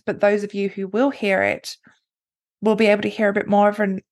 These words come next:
in depth rather than just, you know, sharing some kind of ninety-second reel or some carousels with some opinions or, you know, we stand with X, Y, Z. Like, it's, it's a lot.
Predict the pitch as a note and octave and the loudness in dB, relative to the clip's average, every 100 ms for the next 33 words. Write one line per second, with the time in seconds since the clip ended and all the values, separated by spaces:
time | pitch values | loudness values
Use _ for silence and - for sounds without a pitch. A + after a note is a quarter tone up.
0 | _ - G#3 G3 A3+ A#3 - G#3+ G3+ G#3 | _ -4 0 0 0 -2 -4 0 2 2
1 | G#3 G3+ G3+ G#3 G#3+ G3+ F#3+ - G#3+ A#3 | 0 -2 -2 -6 -4 -2 -2 0 2 4
2 | A3 G3 G3+ G3+ G3+ G3 G3+ G#3+ A3+ G#3+ | 4 2 -4 -2 -2 0 -2 -2 -4 -6
3 | G#3 G#3 F#3+ G3+ G#3+ G3 F#3+ - G3 F#3 | -6 -4 0 2 2 2 0 -2 -6 -6
4 | - G#3 A3+ B3 - F#3 F3+ F#3+ - - | -4 2 2 2 2 2 2 -4 -8 -20
5 | - - - G#3 G#3 - G#3+ G3+ G3 F#3 | -20 -20 -6 -2 -2 0 2 2 0 -2
6 | _ _ _ _ _ - F#3+ - A#3 C#4 | _ _ _ _ _ -6 -6 -2 0 2
7 | A#3 F#3+ F#3 F#3 - F#3+ F#3+ F#3 F#3 - | 2 2 0 -4 -6 -4 0 0 -2 -6
8 | _ _ _ _ _ _ _ _ _ A3 | _ _ _ _ _ _ _ _ _ -2
9 | G#3 F#3 A3 - A3 G#3+ G#3+ G#3 - G3 | 0 2 0 0 0 2 2 0 0 -2
10 | F#3+ - - _ - A#3 - A3 G3+ G3 | -4 -10 -20 _ -6 -6 -4 0 2 2
11 | G#3+ G#3+ F#3 F#3+ - G#3+ - - A3 - | 4 4 2 -2 -4 -4 -4 -8 -8 -10
12 | - _ A3 _ _ _ _ _ _ _ | -14 _ -20 _ _ _ _ _ _ _
13 | _ _ _ _ _ _ _ _ _ - | _ _ _ _ _ _ _ _ _ -6
14 | C4+ D4 D4+ D#4+ - | -4 -2 2 2 2